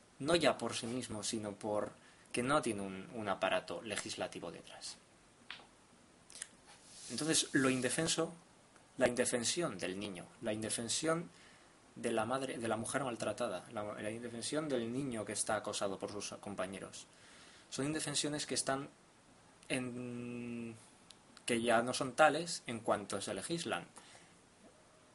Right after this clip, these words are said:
Podrá ser todo lo malo que queramos, la ley, podrá ser todo lo que quieras, pero es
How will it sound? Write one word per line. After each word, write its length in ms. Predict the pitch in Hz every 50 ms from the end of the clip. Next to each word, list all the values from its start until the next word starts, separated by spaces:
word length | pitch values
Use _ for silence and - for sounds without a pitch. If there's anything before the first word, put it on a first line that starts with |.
| - - -
Podrá 320 | 104 98 101 101 101 98
ser 280 | - - 113 104 104 101
todo 380 | - - 110 107 104 101 98
lo 140 | 98 98 95
malo 260 | 98 101 101 101 98
que 120 | 98 104 -
queramos, 640 | 117 110 110 110 110 117 113 113 113 - - - - - - - - - - - - - - - - - -
la 260 | - 123 117 117 113
ley, 380 | 117 120 127 127 123 127 127 127
podrá 420 | - - 98 95 95 101 104 104
ser 240 | 101 - - 104 101 -
todo 220 | - 110 104 104
lo 80 | 104 104
que 60 | 98
quieras, 320 | 113 110 110 110 110 - -
pero 280 | - 104 101 98 101 -
es 240 | - - - -